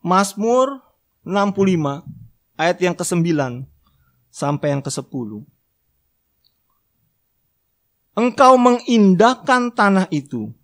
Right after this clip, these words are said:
mengaruniakannya kelimpahan, dan membuatnya sangat kaya.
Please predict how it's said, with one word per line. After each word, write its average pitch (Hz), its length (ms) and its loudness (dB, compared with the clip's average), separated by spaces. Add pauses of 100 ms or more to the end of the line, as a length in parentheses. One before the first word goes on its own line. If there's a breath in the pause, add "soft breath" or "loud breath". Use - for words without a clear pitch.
(240)
mengaruniakannya 208 1700 2 (160)
kelimpahan, 196 1120 -2 (480 soft breath)
dan 214 240 6
membuatnya 240 640 2
sangat 240 720 4 (160)
kaya. 131 400 -2